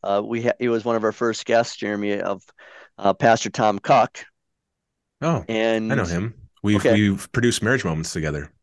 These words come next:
Speaker 1: Okay. Yeah. And so he was in Johnson City, Tennessee, where I had summer vicared for him for two weeks. And he said, after listening to me, just c-, very concerned about ministry at Faith in Radcliffe, Kentucky,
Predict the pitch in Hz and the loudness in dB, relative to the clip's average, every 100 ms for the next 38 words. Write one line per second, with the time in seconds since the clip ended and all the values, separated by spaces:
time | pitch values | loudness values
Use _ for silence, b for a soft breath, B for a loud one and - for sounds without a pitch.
0 | _ _ _ 156 175 131 _ _ _ _ | _ _ _ 2 2 2 _ _ _ _
1 | _ _ _ 156 127 - _ _ b b | _ _ _ 2 2 0 _ _ b b
2 | 123 127 - 127 123 123 - 123 131 127 | -2 -2 2 4 4 2 0 -6 -2 0
3 | 123 127 117 117 117 127 113 123 120 - | 0 -2 -4 -2 -2 -4 -8 -4 -4 -2
4 | 110 110 - 139 139 139 110 117 110 107 | -4 -4 -2 0 2 0 -2 0 2 2
5 | 110 107 - _ _ - 135 123 117 113 | 0 -2 -6 _ _ -8 -4 -2 0 -2
6 | - 104 110 107 104 104 - 110 101 101 | -4 -6 -6 -6 -6 -8 -6 -4 0 0
7 | 101 - - - B B B _ - 110 | 0 -6 -14 -16 B B B _ 0 2
8 | 107 104 104 - _ - 123 120 131 117 | 4 4 0 -6 _ -6 -2 2 2 2
9 | - _ _ _ _ _ - 113 113 117 | -2 _ _ _ _ _ -2 0 2 0
10 | - 120 113 117 107 107 107 104 117 110 | 0 -4 -4 -4 -2 0 0 0 -2 -4
11 | - _ _ _ _ - 104 120 123 - | -8 _ _ _ _ -14 0 4 4 2
12 | 104 - 151 131 104 104 101 101 98 107 | -4 -4 0 0 0 0 0 0 0 -2
13 | 110 - 101 104 98 - 107 107 101 101 | -4 -6 -4 0 0 0 -2 -2 -4 -2
14 | 104 120 - 110 - 101 - 156 - 110 | 2 2 0 -6 -6 -6 2 2 2 -6
15 | 107 | -6